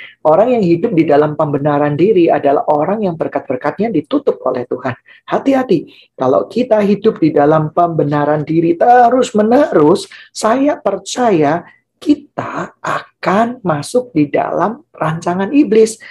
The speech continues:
dan kita akan masuk di dalam jebakan-jebakan. Di dalam Amsal dua delapan tiga belas sudah jelas kok. Tuhan mengasihi orang-orang yang mau mengakui dosa-dosanya. Bukan karena gengsi, bukan perbuatan-perbuatan yang tidak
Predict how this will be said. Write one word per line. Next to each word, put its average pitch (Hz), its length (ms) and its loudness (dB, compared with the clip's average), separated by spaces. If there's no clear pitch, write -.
dan 160 80 0
kita 170 400 0
akan 214 160 -4
masuk 175 560 -4
di 160 160 2
dalam 170 320 2
jebakan-jebakan. 180 1040 0
Di 202 100 0
dalam 214 300 2
Amsal 226 400 0
dua 202 160 4
delapan 190 320 0
tiga 196 160 0
belas 233 240 0
sudah 180 160 2
jelas 165 320 0
kok. - 240 -4
Tuhan 196 240 0
mengasihi 190 720 2
orang-orang 156 800 0
yang 220 400 2
mau 165 160 2
mengakui 156 720 0
dosa-dosanya. 143 1040 -2
Bukan 139 320 -4
karena 143 320 -2
gengsi, 175 560 0
bukan 143 320 -4
perbuatan-perbuatan 151 1040 -2
yang 165 160 -6
tidak 170 320 -2